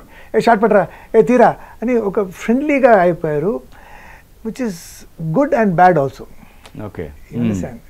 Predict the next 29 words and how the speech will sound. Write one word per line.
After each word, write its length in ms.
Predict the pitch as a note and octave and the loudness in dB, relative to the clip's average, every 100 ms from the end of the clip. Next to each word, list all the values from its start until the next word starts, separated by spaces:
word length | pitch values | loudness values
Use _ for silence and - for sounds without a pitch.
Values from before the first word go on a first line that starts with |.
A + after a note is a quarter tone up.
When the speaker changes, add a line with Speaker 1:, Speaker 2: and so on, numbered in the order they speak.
| - A2 | -18 -12
Speaker 2:
మ్మ్. 140 | G2+ | -10
Speaker 1:
అంటే, 40 | F2 | -10
Speaker 2:
మ్మ్. 840 | - - - - - - G3+ G3 | -12 -18 -20 -20 -20 -18 -12 -10
Speaker 1:
and, 100 | E3+ | -10
uh, 1300 | F3 F3 F3 E3+ D#3+ D#3 D#3 D#3+ D2+ D2 - - G3 | -10 -8 -8 -6 -6 -6 -10 -12 -14 -16 -20 -18 -16
ఎక్కడో 600 | - C4+ C#4 A#3 C#4 D4 - | -12 -2 2 2 0 -6 -16
ఆ, 320 | F3+ D#3 E3+ - D#3+ | -12 -10 -10 -12 -10
ఆ 120 | D#3 | -8
డెడికేషన్, 800 | C#3 E3+ G#3+ A3+ G3 F#3 E3+ D3+ - | -6 -6 -4 -4 -4 -4 -8 -10 -12
ఆ 100 | C3+ | -14
సీరియస్‌నెస్ 800 | - - A#3+ B3 F3 G3+ E3 - - - - - - - | -10 -6 -4 -4 -4 -6 -6 -10 -20 -20 -20 -20 -20 -16
తగ్గిపోయిందో 580 | D3 E3+ D#3 C#3+ C#3 D#3 | -10 -8 -8 -8 -8 -10
అని 80 | |
నేను 220 | C#3+ C3 C3 | -10 -14 -18
ఫీల్ 200 | - B2+ | -20 -20
అవుతున్నాను. 1080 | A#2+ - - - - - - - - - | -20 -20 -20 -20 -20 -20 -20 -20 -20 -20
Speaker 2:
ఓకే, 180 | E2 - | -20 -20
ఓకే. 240 | C#2 - - - - - D#3+ | -20 -20 -20 -20 -20 -20 -16
Speaker 1:
You 60 | |
know, 140 | F#3+ E3+ D#3 E3+ | -14 -14 -16 -12
they, 160 | D#3+ F3+ | -6 -4
they 140 | E3 | -4
keep 260 | E3 F3+ - | -4 -8 -8
playing 600 | D#3+ D#3 D3+ C#3+ C#3 C#3 | -6 -4 -4 -6 -6 -8
and 240 | C#3 C#3 C3 | -10 -12 -10
they're, 160 | C3+ | -10
they're 340 | B2+ B2+ C#3 B2+ - | -12 -14 -14 -16 -20
having 300 | - D#3 E3 | -16 -12 -12
fun. 360 | - D#3 D#3 | -10 -10 -10